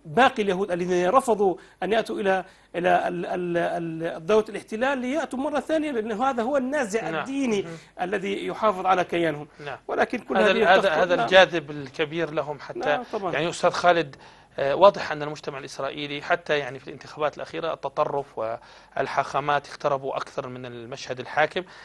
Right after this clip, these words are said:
Speaker 2: لكن ألا يوجد قوى ممكن أحيانًا ل، آه، قادة عرب فلسطين أن يتواصلوا معهم، قوى يعني يهودية، آه، ربما يستطيعوا من خلالها كبح جماح هذا الاندفاع نحو التهويد؟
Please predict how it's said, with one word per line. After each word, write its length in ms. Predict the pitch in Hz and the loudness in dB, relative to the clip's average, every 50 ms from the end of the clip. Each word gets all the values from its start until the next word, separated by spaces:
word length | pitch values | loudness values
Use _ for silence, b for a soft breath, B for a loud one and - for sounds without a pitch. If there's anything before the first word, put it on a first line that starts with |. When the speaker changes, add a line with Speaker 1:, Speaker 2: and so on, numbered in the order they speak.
| B B B - | B B B -2
Speaker 2:
لكن 200 | 170 - 233 233 | -2 -2 0 4
ألا 120 | 302 294 | 4 4
يوجد 300 | 294 269 233 226 214 - | 4 4 0 -4 -6 -6
قوى 360 | - - 214 208 208 220 214 | -8 -4 4 6 6 6 6
ممكن 340 | 190 165 143 - - 156 151 | 4 -2 -10 -14 -14 -14 -12
أحيانًا 420 | - - - 160 160 165 170 165 | -12 -10 -8 -8 -8 -8 -8 -10
ل، 360 | 160 156 147 139 139 143 143 143 b b b b b b b b _ - | -12 -12 -12 -12 -10 -12 -12 -14 b b b b b b b b _ -10
آه، 920 | - 139 135 131 131 131 - 131 131 131 131 131 - 139 127 127 123 123 - _ | -8 -8 -6 -6 -8 -8 -6 -6 -6 -6 -8 -8 -8 -8 -8 -10 -10 -12 -12 _
قادة 280 | - 160 160 151 156 - - - | -4 -4 -4 -4 -6 -8 -4 -2
عرب 480 | 131 143 139 135 139 139 135 127 123 - - | -2 -2 -2 -4 -8 -14 -14 -14 -14 -14 -14
فلسطين 420 | 143 135 - - - 156 151 151 | -16 -16 -16 -16 -14 -14 -12 -12
أن 120 | 156 139 131 | -12 -14 -14
يتواصلوا 560 | 120 117 131 135 139 139 - - 127 117 113 | -12 -8 -4 -4 -4 -4 -6 -10 -12 -10 -8
معهم، 240 | 139 147 151 165 160 - - | -8 -10 -10 -12 -16 -12 -8
قوى 200 | 147 139 135 - - - - | -6 -4 -4 -6 -8 -14 -18
يعني 520 | 127 117 - 123 127 123 120 - 127 127 147 | -18 -16 -12 -12 -12 -12 -12 -14 -14 -8 -6
يهودية، 600 | 151 123 143 147 139 151 160 160 165 160 170 B B B B B B B B B _ - | -6 -6 -6 -10 -10 -10 -6 0 0 0 0 B B B B B B B B B _ -8
آه، 440 | - 127 117 120 - - - 135 | -6 -6 -4 -4 -6 -6 -6 -6
ربما 520 | 139 151 151 139 143 139 143 143 139 139 143 | -6 -8 -6 -4 -6 -6 -4 -6 -6 -6 -6
يستطيعوا 520 | 135 135 - - 143 123 - 147 139 127 | -8 -8 -8 -10 -10 -10 -8 -10 -10 -8
من 120 | 135 139 123 | -10 -12 -16
خلالها 540 | - - 147 139 135 135 127 117 131 127 | -16 -12 -10 -10 -8 -10 -12 -10 -12 -14
كبح 360 | 123 - - 185 180 - - - - - | -12 -4 -4 -4 -4 -4 -10 -12 -12 -14
جماح 380 | 147 135 143 143 - - - | -12 -10 -10 -10 -10 -8 -8
هذا 120 | 151 131 131 | -8 -8 -8
الاندفاع 460 | 120 - 127 123 127 - 160 135 120 | -12 -14 -16 -16 -14 -10 -8 -8 -6
نحو 240 | 135 131 - - 127 | -8 -10 -14 -16 -18
التهويد؟ 500 | - _ - 110 - 127 139 147 151 B | -16 _ -16 -16 -14 -14 -14 -14 -14 B